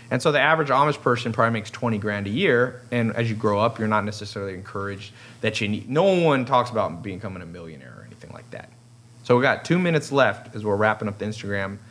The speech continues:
And so when you change your social circle, whether you're depressed, whether you're broke,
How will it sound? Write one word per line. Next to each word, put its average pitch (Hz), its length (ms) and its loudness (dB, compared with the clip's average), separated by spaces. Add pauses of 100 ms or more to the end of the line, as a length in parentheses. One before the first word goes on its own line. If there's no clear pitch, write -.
(320)
And 113 180 2
so 117 400 2 (480)
when 139 340 0
you 196 180 2
change 170 360 2
your 151 100 2
social 127 400 -2
circle, - 460 -10 (400)
whether 139 280 4
you're 131 120 2
depressed, 123 640 2 (200)
whether 120 420 4
you're 110 160 2
broke, 113 480 0